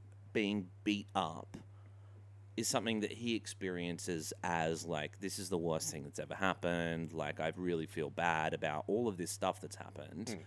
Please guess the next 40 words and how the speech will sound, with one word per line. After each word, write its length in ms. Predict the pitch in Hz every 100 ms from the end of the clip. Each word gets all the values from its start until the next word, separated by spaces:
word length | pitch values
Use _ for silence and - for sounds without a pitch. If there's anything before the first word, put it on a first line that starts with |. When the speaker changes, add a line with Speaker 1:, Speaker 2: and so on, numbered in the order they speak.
| -
Speaker 1:
to 80 | 85
me." 420 | 76 71 87 139 - - - - -
And 140 | 120
you 120 | 170
and 80 | 160
I 80 | 139
have 160 | 117 107
sat 160 | 117
here 140 | 98 98
on 100 | 87
the 60 |
podcast 460 | - 90 85 80 -
and 100 | 82
gone 180 | 78 78
like, 160 | 76 101
Yes, 340 | 117 101 -
but 480 | 87 95 80 92 - - - - - -
think 160 | 214 240
about, 500 | 170 156 143 - - - - - - - - - - -
you 140 | 113 90
know, 300 | 78 101 - - -
your 360 | 101 104 98 -
ultimate 480 | 98 95 95 90 -
privilege 440 | 92 80 82 76
as 140 | 80 87
a 60 |
white 320 | 76 78 78
dude 420 | 82 78 76 76 - - - -
Speaker 2:
Right. 240 | 185 95
Speaker 1:
who 100 | 98
Speaker 2:
We, 200 | 170 175
we 200 | 160 185
made 140 | 170 165
a 20 |
comparison 460 | 160 135 127 113 117
between 260 | 104 107 98
him 160 | 101
and 80 | 92
Brooke 180 | 95 87
Blurton 380 | 95 76 80